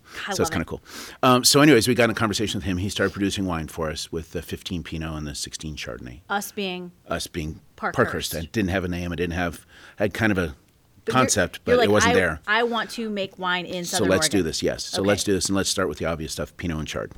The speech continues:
Speaker 1: Okay.
Speaker 2: So we started with that, and we were going back and forth and going back and forth, and I'm like, "How do these people do this in the Old West? This is insane." And I was just really thinking about that, and I said, "We gotta find a name for this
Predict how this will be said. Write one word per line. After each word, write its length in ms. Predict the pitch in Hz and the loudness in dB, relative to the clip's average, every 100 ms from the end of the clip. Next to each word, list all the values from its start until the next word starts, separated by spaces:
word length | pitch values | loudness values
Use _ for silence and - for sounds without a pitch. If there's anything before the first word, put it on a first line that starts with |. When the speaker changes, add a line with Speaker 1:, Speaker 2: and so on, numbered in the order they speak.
| - - - - | -8 -8 -14 -12
Speaker 1:
Okay. 240 | - 190 | -8 -4
Speaker 2:
So 340 | 202 107 92 90 | 2 4 4 2
we 120 | 107 | -2
started 260 | 101 120 127 | 2 6 6
with 80 | 110 | 6
that, 140 | 98 | 4
and 100 | 95 | 2
we 80 | 98 | 2
were 80 | 92 | 0
going 320 | 82 - 120 | 0 2 6
back 200 | 120 107 | 6 4
and 100 | 95 | 0
forth 340 | - 90 87 - | 0 2 0 -2
and 240 | 82 78 87 _ - | -4 -6 -12 _ -4
going 180 | 120 117 | 2 2
back 140 | 87 | 2
and 100 | 87 | -2
forth, 220 | - 76 | -4 -6
and 60 | 80 | -6
I'm 40 | 76 | -8
like, 160 | 76 - | -10 -12
"How 240 | - 117 | -12 -8
do 100 | 147 | -8
these 180 | 104 - | -8 -10
people 260 | - - | -12 -12
do 220 | 71 76 95 | -10 -6 -4
this 300 | 104 - - _ - - - _ | -4 -8 -12 _ -20 -20 -20 _
in 120 | - 73 | -10 -6
the 100 | 82 | -2
Old 220 | 85 76 | -4 -2
West? 500 | 85 110 - - - _ | -2 -2 -4 -8 -16 _
This 200 | - 92 | -10 -8
is 100 | 90 | -6
insane." 640 | 80 76 - 98 107 73 - _ _ - - - _ | -6 -4 -2 0 0 -2 -8 _ _ -20 -20 -20 _
And 200 | - 85 | -6 -4
I 40 | 82 | -4
was 160 | 73 | -6
just 260 | - 80 - _ _ - | -6 -6 -8 _ _ -14
really 300 | - 127 127 | 2 6 6
thinking 340 | 82 131 147 113 | 6 2 2 2
about 200 | 82 78 | 0 0
that, 80 | 87 | 0
and 100 | 82 | -2
I 20 | |
said, 160 | - | -4
"We 60 | 87 | -6
gotta 180 | 104 117 | -6 -6
find 180 | - 92 | -2 -2
a 60 | |
name 220 | 80 80 | -2 -4
for 100 | 80 | -6
this 400 | 60 71 - - | -8 -8 -8 -12